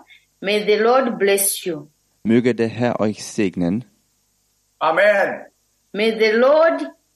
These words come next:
Speaker 1: keep you.
Speaker 2: Möge der Herr euch bewahren und erhalten.
Speaker 1: May,
Speaker 3: Amen.
Speaker 1: may his face turn towards you.
Speaker 2: Ähm, möge,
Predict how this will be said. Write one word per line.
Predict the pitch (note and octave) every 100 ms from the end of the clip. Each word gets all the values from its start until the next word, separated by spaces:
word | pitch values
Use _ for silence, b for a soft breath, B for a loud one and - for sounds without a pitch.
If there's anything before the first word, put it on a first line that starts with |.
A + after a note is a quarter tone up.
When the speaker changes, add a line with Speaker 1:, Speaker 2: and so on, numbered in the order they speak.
| _ -
Speaker 1:
keep | C4 - A3
you. | G3+ E3+ C#3+ - _ _ _ -
Speaker 2:
Möge | G#2+ A2+
der | G#2+ G2+
Herr | G#2 A#2 -
euch | G2+ G#2 - -
bewahren | F#2+ F#2 F2+ G#2 A2
und | G#2+ G#2
erhalten. | F#2 F#2+ F#2 - G#2 A#2 _ _ _ _ _ _ _ _ _ _
Speaker 1:
May, | G#3
Speaker 3:
Amen. | A#3 G3 G3 F#3
Speaker 1:
may | A#3+ C4 A3+
his | C#4+ C#4 - F4
face | D4 D4+ D#4+ - -
turn | D4+ C#4 C4 -
towards | C4 A#3+ F#3+ F3+ E3+
you. | F#3 D3+ - _ _ _ _ _ _ _ _ _ -
Speaker 2:
Ähm, | G2+ G#2 G#2 G#2 G2+ G2
möge, | G#2 A2 A2+ A2 A2 G#2